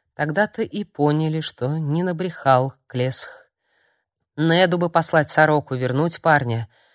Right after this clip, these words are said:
но гордыня взыграла. Кому охота признаваться в собственной неправоте, да еще и перед щенком непочтительным? Многих стыд тогда ел, что отмахнулись от Клесха, не поверили.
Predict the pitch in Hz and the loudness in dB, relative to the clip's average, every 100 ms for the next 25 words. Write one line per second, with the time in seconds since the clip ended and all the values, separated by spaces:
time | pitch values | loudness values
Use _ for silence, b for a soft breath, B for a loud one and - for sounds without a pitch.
0 | _ _ 156 180 196 165 - - 143 165 | _ _ 0 4 6 4 -4 -8 2 2
1 | 127 165 180 147 127 117 117 104 85 - | 2 0 0 -2 -2 -2 0 -2 -6 -18
2 | _ _ _ _ 202 220 269 120 - 143 | _ _ _ _ -6 -2 -2 -2 -4 -6
3 | 139 135 127 131 131 147 - 131 - 151 | -6 -6 -4 -2 0 0 -2 -6 -4 -6
4 | - 139 143 143 143 135 135 - 135 123 | -4 -4 -2 -2 0 2 2 2 0 0
5 | b b b b b - 143 139 - 170 | b b b b b -4 0 0 0 0
6 | 165 147 143 131 - - 139 104 147 135 | 0 0 -4 -4 -4 -2 -2 -2 -2 0
7 | 123 117 113 117 - - 107 - 98 104 | -2 -4 -6 -8 -10 -12 -14 -10 -10 -10
8 | 87 - _ _ _ _ _ _ _ _ | -12 -20 _ _ _ _ _ _ _ _
9 | _ - 180 208 202 170 165 - 175 165 | _ -8 -2 0 0 -2 -6 -6 -8 -8
10 | - 135 127 135 135 127 - 135 127 143 | -4 -4 -2 -2 0 -2 -2 -4 -4 -4
11 | 135 151 139 113 117 - - 131 113 - | -6 -2 -2 -2 -4 -8 -6 -2 -2 -4
12 | 113 107 _ _ 135 139 139 127 127 113 | -12 -18 _ _ -6 -4 -2 -2 -2 -4
13 | 104 87 | -6 -10